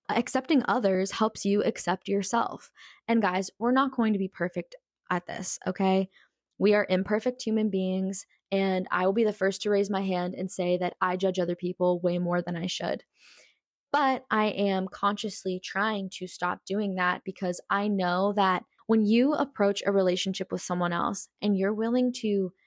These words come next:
see all of their messy and vulnerable and all of their uniqueness and all their beauty and let them be who they are,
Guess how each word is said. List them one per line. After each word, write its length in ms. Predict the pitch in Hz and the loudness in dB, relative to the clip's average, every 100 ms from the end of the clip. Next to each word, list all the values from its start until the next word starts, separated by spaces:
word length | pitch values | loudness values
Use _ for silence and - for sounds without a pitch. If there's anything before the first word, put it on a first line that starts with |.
| _ | _
see 300 | - - 208 - | -10 -2 0 2
all 240 | 175 185 | 2 0
of 120 | 214 | 0
their 360 | 202 196 190 185 | 0 2 2 0
messy 640 | 180 175 190 - 202 202 202 | -2 -4 -4 -4 -4 -2 -4
and 220 | 180 180 165 | -4 -8 -4
vulnerable 840 | 180 185 190 190 180 190 190 190 - - - | -2 0 0 0 2 2 2 0 -4 -14 -6
and 120 | 196 | 0
all 180 | 175 190 | 2 2
of 120 | 190 | 2
their 140 | 185 | 0
uniqueness 680 | 180 180 185 247 240 240 - | 0 -2 -2 0 2 0 0
and 100 | 190 | -2
all 180 | - 185 | 0 0
their 140 | 175 | 0
beauty 480 | 175 202 208 220 220 - - - | -2 -2 2 2 2 -2 -14 -2
and 240 | 202 190 | 0 2
let 220 | 196 196 | 2 0
them 200 | 233 233 | 0 0
be 200 | 202 185 | 0 -2
who 200 | 190 202 | -2 -2
they 160 | 185 180 - | 2 2 2
are, 440 | 170 170 190 240 | 2 2 2 -2